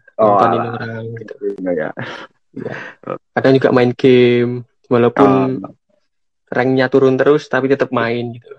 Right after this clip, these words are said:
Speaker 1: Main push, ya, tetap push.
Speaker 2: <laughs> Yang
Speaker 1: Oke,
Speaker 2: penting happy
Speaker 1: oke.
Speaker 2: lah. Iya.
Speaker 1: Oke, oke. Kalau Mas Walid nih, di mana nih posisinya nih?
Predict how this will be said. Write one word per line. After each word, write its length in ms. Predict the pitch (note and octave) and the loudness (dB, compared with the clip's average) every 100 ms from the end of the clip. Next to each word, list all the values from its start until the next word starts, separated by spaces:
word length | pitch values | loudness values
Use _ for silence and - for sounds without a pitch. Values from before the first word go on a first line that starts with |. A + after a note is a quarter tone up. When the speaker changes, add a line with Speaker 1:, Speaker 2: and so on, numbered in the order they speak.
| - A2 | -4 0
Speaker 1:
Main 240 | A2 A2 | 2 2
push, 320 | A2 C3 A#2+ - | 2 2 0 -2
ya, 300 | G#2 F2+ - | -2 -2 -2
tetap 160 | - | -6
push. 240 | E2 G#2+ - | -4 -2 -2
Speaker 2:
<laughs> 1500 | - C#3+ C3+ A#2+ - _ _ _ _ - - - - - - | -2 -6 -6 -8 -12 _ _ _ _ -8 -6 -14 -12 -12 -10
Yang 80 | A2+ | -2
Speaker 1:
Oke, 80 | A2+ | 0
Speaker 2:
penting 200 | B2+ G#2 | 4 4
happy 140 | F#2 A2+ | 4 0
Speaker 1:
oke. 80 | |
Speaker 2:
lah. 120 | A#2 A#2 _ _ _ _ _ _ _ _ E3 - - - | -4 -10 _ _ _ _ _ _ _ _ -6 -6 -14 -12
Iya. 180 | A#2+ A2 - - - - - - | -10 -10 -16 -20 -20 -20 -20 -10
Speaker 1:
Oke, 160 | A2+ - - _ _ G2 | -10 -10 -14 _ _ -8
oke. 160 | G#2 G2+ | -6 -6
Kalau 400 | - G#2+ A2+ A2+ | 0 2 4 4
Mas 320 | A2+ A2+ A2 - | 2 0 -2 -6
Walid 320 | B2+ B2 C3+ | 0 2 2
nih, 320 | C#3+ C#3+ A#2 _ _ _ _ | 0 -4 -4 _ _ _ _
di 120 | G#2+ | -4
mana 160 | A2+ C3+ | -2 0
nih 160 | D3 | 0
posisinya 400 | - A#2+ B2 C#3 | -2 -8 -8 -6
nih? 240 | C#3+ C3 | -4 -4